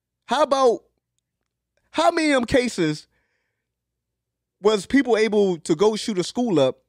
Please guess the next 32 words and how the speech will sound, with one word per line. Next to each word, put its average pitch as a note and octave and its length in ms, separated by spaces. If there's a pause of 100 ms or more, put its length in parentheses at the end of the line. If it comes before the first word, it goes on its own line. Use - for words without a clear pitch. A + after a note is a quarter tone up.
(140)
'cause G#3 160
somebody A3+ 280
left G3+ 160
a D3+ 60
door F#3 280
unlocked? G#2+ 300 (1000)
How F4 160
about A#3+ 240
let's B3 160
do A3+ 180
basic F#3 380
stuff C3 240
first? - 320 (1500)
Let's B3 180
stop C#4 220
being G#3+ 260
reactive. F3 680
Arming C#4+ 300
teachers A3+ 400
is D#3 100
a C3+ 80
reactive F3 580
approach D3 420 (200)
that's D#3 180
going D#3+ 200
to E3 80
fail D#3 240
miserably. - 460 (300)
Let's, F#3 200
let's F#3 160
be F3+ 160
clear. A2+ 340